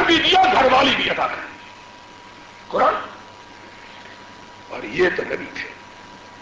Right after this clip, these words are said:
سید الانبیاء، سید الرسل، خاتم النبیین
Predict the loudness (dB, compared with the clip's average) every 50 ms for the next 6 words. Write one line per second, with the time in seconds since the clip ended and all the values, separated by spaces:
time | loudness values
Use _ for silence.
0 | -20 -20 -20 -20 -20 -20 -20 -16 -16 -14 -14 -14 -18 -18 -20 -20 -20 -20 -20 -18
1 | -16 -6 0 2 2 4 4 4 4 4 4 2 2 0 -2 -4 -6 -4 -2 0
2 | 0 0 -2 -4 -8 -14 -18 -20 -20 -20 -20 -20 -20 -20 -20 -20 -20 -20 -20 -20
3 | -20 -20 -20 -20 -20 -20 -20 -20 -20 -20 -20 -20 -20 -20 -20 -20 -20 -18 -10 -2
4 | 0 2 4 4 4 4 4 4 2 2 4 4 4 4 2 2 0 0 -2 -8
5 | -10 -14 -18 -20 -20 -20 -20 -20 -20 -20 -18 -18 -18 -18 -18 -20 -20 -20 -20 -20
6 | -20 -20 -20 -20 -20 -20 -20 -20 -20 -20 -20 -20 -20 -20 -20 -20 -20 -20 -20 -18
7 | -8 -2 2 4 4 6 6 4 4 4 4 4 4 4 4 4 4 4 2 2
8 | 4 4 4 4 4 2 0 -4 -8